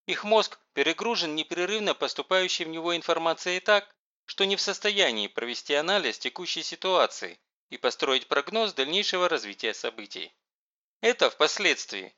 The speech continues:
приводит к жизненным разочарованиям и трагедиям.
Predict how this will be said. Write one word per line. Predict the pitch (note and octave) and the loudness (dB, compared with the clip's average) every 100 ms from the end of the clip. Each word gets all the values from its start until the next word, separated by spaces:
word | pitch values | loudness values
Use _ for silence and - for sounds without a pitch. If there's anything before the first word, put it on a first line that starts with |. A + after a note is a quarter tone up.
| _ _ - | _ _ -4
приводит | D#3 G#3 A3 - | 2 2 2 0
к | B2 | -2
жизненным | G#3 F#3+ F3 D#3 C3+ | -2 -2 -2 0 0
разочарованиям | B2+ C#3+ - D#3+ F#3 G3 D3+ A2 | 0 0 2 4 4 4 2 -4
и | B2+ | -4
трагедиям. | F3+ E3+ E3+ C3 G#2+ F#2+ | -2 -2 -2 -4 -4 -8